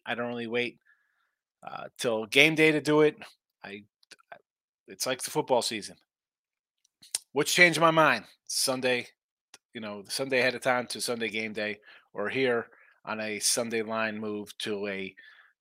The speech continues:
Thursday, Friday game day. Short of, like, leading scorers being out, I mean, I'm, I'm gonna stick to my guns here. Try not to let, and you should too, not let every, all the, uh, the noise, background noise get to you. You get overwhelmed with a lot of information.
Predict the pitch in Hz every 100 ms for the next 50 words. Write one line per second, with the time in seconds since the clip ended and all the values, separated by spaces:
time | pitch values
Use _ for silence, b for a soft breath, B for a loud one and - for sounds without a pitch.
0 | - - - 113 107 107 110 101 95 95
1 | 92 95 90 - _ _ _ - 147 139
2 | 127 123 113 131 135 120 - 131 120 110
3 | - 113 107 107 104 101 - - 107 104
4 | 101 98 95 _ _ - 104 107 104 107
5 | 104 98 _ _ _ - - 107 - 98
6 | 90 92 90 92 90 101 101 95 - 90
7 | - B B B _ - 98 - 107 151
8 | 202 190 202 175 110 135 139 - _ 107
9 | 127 127 - 120 127 127 123 123 127 _
10 | - 120 127 139 107 - - - _ _
11 | - - - 104 101 101 98 - 123 101
12 | 87 - _ _ _ - - - 110 101
13 | 113 113 120 113 104 - 107 107 104 98
14 | 107 101 -